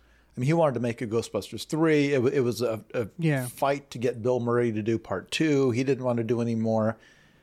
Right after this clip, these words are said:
Speaker 1: Um, and he had just been steadily trying to get more Ghostbusters made. Like, you would have a headline every one or two years with, you know, the, the studio in talks to do another Ghostbusters, a Ghostbusters three or a Ghostbusters spinoff.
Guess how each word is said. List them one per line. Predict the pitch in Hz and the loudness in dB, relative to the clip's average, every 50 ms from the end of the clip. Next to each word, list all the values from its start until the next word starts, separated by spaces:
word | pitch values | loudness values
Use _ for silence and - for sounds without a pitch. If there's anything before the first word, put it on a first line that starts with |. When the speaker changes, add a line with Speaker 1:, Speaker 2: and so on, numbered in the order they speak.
| _ _ - | _ _ -6
Speaker 1:
Um, | 117 113 110 107 107 107 104 107 107 - | -4 -2 -2 -2 -2 -2 -2 -2 -2 -2
and | - 123 110 | -2 -2 2
he | 147 151 | 2 4
had | 160 151 120 | 4 2 2
just | 110 131 131 - - - | 0 -4 -6 -6 -6 -4
been | 127 135 123 - | -2 -2 -2 -4
steadily | - - - _ - 143 139 151 143 139 113 117 123 113 | -8 -10 -8 _ 0 2 2 2 2 0 0 0 -2 -2
trying | - - 127 117 120 120 | -2 -2 -2 -2 0 0
to | 113 110 | 0 0
get | 113 113 107 110 | 0 -2 -2 -2
more | 117 107 113 120 120 117 | -2 0 0 0 0 0
Ghostbusters | 107 117 117 113 - - - 110 104 - 110 98 95 | 0 0 0 -2 -2 -4 -4 -4 -4 -6 -8 -8 -6
made. | 98 117 113 110 110 113 - - - - - _ _ _ - | -2 0 0 0 0 -2 -6 -12 -20 -20 -20 _ _ _ 0
Like, | 151 139 147 185 | 0 0 2 2
you | 214 | 2
would | 226 220 175 | 2 2 2
have | 170 180 170 147 | 2 2 2 2
a | 143 | 2
headline | 120 120 143 147 135 127 120 117 117 - | 0 0 0 0 0 0 -2 -2 -2 0
every | 131 127 127 131 131 120 113 | 0 0 2 2 2 2 0
one | 107 113 117 117 110 | 0 0 0 0 0
or | 110 | 0
two | 110 - - 127 113 | -2 -2 -2 -2 -2
years | 104 98 104 113 113 104 101 95 92 - - - _ _ _ _ _ _ _ - | -2 0 0 2 2 2 0 0 -2 -6 -8 -12 _ _ _ _ _ _ _ -4
with, | - 113 101 - - _ _ _ _ _ _ - - - | -2 -2 -2 -4 -6 _ _ _ _ _ _ -20 -14 -8
you | 127 117 | -6 -6
know, | 101 90 | -6 -4
the, | 95 101 104 95 85 | -4 -4 -4 -4 -4
the | 107 110 | -4 -6
studio | - - - 143 143 123 117 113 104 | -4 -2 0 0 0 0 0 -4 -4
in | - 120 127 | -4 -4 -6
talks | 120 - 131 135 123 - - - | -4 -2 -2 -2 -2 -4 -8 -8
to | 117 110 | -8 -6
do | 117 120 | -4 -4
another | 117 110 117 120 131 110 | -2 -2 -2 -2 -2 0
Ghostbusters, | 117 131 127 - 127 117 110 - 107 92 90 | -2 -2 -2 -2 -2 -2 -2 -4 -8 -10 -8
a | 101 | -6
Ghostbusters | 95 117 117 - - 127 117 - - 135 113 - | -4 -6 -4 -2 -2 -2 -2 -2 -6 -8 -8 -4
three | - 156 165 156 139 123 | -2 0 0 2 2 2
or | 107 104 | 0 0
a | 107 | 0
Ghostbusters | 101 113 113 - - - - - 160 139 - | 0 -2 -2 0 0 0 0 0 -2 -6 -4
spinoff. | - 165 160 147 135 123 120 | -2 0 2 2 2 0 0